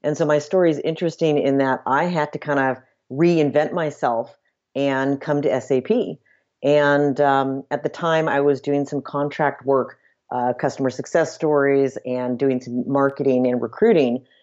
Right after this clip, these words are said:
And I had a friend at S A P who said, "Could you write some customer success stories?" And so that was kind of my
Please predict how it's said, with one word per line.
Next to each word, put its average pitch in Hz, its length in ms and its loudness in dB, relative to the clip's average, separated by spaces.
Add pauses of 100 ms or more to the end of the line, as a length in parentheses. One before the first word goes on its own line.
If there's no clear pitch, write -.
(280)
And 143 340 4
I 143 60 4
had 147 180 0
a 139 60 -2
friend 151 260 0
at 160 100 -2
S 139 220 -2
A 139 120 0
P 151 360 0
who 139 140 -4
said, 131 320 -2
"Could 135 180 -2
you 139 140 -2
write 127 200 0
some 135 120 -6
customer 135 400 -6
success 147 400 -4
stories?" 82 480 -2 (480)
And 151 180 2
so 160 140 2
that 156 240 2
was 170 160 -4
kind 156 240 -6
of 143 140 -4
my 135 360 -4